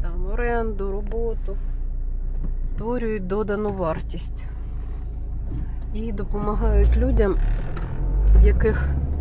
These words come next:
мало грошей, які хочуть зекономити, придбати щось комусь непотрібне. Так би мовити, друге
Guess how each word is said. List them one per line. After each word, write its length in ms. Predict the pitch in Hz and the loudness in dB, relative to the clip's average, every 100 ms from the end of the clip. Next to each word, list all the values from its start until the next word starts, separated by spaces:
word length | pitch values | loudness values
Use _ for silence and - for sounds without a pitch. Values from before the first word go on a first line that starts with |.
| - | 0
мало 360 | 202 202 190 | 2 2 2
грошей, 680 | 185 - 190 - 277 320 320 - | 0 0 0 0 2 2 2 2
які 360 | 180 175 175 185 | 2 0 -2 -2
хочуть 440 | - - - 185 | -2 -2 -2 -4
зекономити, 760 | 170 185 202 214 277 240 196 - - - - - - - - - - | -4 -4 -4 -2 -2 -2 -4 -4 -2 -2 0 0 0 -2 -2 -2 0
придбати 600 | 208 196 190 233 269 233 | 0 0 2 2 2 2
щось 460 | 214 - 254 269 - | 2 4 4 4 4
комусь 480 | - 226 233 208 208 | 6 6 6 6 4
непотрібне. 880 | 226 226 247 - - 160 - - - - - - - - - - - - - - - - - - - - - - - - - - - - - | 4 4 4 2 2 2 2 2 2 2 2 2 0 2 0 -2 -2 -2 -2 0 0 0 -2 0 0 -2 0 0 2 0 0 0 0 0 2
Так 200 | 175 180 | 2 0
би 120 | 196 | 2
мовити, 460 | 196 196 190 190 - | 2 2 2 2 2
друге 520 | - 220 - - - | 2 0 0 0 0